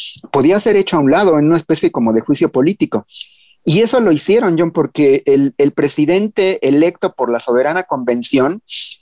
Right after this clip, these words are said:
que fue el villista Roque González Garza, era el encargado del Poder Ejecutivo, eh, tuvo conflictos con el zapatismo porque no, eh, cumplió con las promesas de, de iniciar inmediatamente la reforma agraria,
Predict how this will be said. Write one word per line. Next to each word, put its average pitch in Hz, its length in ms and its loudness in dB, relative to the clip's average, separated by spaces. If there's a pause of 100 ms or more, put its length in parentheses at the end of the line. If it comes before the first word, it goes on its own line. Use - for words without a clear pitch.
(180)
que 131 140 0
fue 156 600 2
el 123 140 2
villista 139 480 0
Roque 151 280 0
González 135 500 0
Garza, 120 500 -2
era 143 160 2
el 139 100 2
encargado 123 520 0
del 123 160 2
Poder 123 260 0
Ejecutivo, 147 720 -2 (560)
eh, 117 460 4 (240)
tuvo 185 240 2
conflictos 170 560 -2
con 135 160 -2
el 117 100 0
zapatismo 151 720 0
porque 117 380 -2
no, 151 720 0
eh, 110 400 0 (120)
cumplió 151 800 0 (340)
con 120 240 0
las 117 180 0
promesas 135 600 0
de, 110 300 2
de 110 180 0
iniciar 123 480 0
inmediatamente 135 720 -2
la 113 100 2
reforma 127 440 -2
agraria, 127 460 0